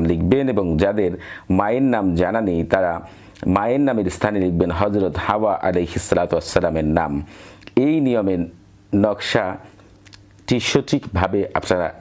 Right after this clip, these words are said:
লিখবেন। যারা আরবি লিখতে পারেন না, তারা নামগুলো বাংলাতেই লিখবেন। এই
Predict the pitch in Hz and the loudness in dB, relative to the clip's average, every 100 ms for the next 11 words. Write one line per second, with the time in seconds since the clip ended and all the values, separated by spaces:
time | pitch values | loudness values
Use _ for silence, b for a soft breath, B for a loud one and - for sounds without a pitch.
0 | 98 104 82 76 85 - 113 113 98 110 | -2 0 0 -2 -2 -2 0 0 -4 -2
1 | 98 87 90 - 113 - 101 131 104 92 | 0 0 -2 -2 -2 0 0 0 0 2
2 | 98 90 90 95 92 107 113 92 85 95 | 0 2 0 0 0 2 2 2 2 2
3 | 107 - 131 98 82 113 80 76 78 B | 0 0 0 0 0 0 0 -2 -4 B
4 | B B 120 143 | B B 0 2